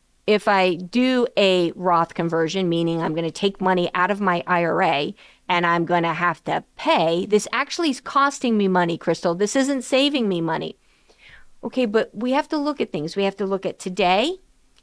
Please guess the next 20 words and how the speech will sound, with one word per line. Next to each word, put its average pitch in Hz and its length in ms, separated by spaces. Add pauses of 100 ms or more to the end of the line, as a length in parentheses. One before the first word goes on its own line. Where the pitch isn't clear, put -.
(180)
and 220 80
we 220 80
have 214 160
to 220 100
look 208 180
at 202 120
the 202 80
future. - 580 (280)
So - 160
you 202 100
have 180 100
a 170 60
current 247 440
lifestyle 247 720 (460)
and 226 80
you 233 60
have 262 100
a 294 60
future 339 440
lifestyle. 165 600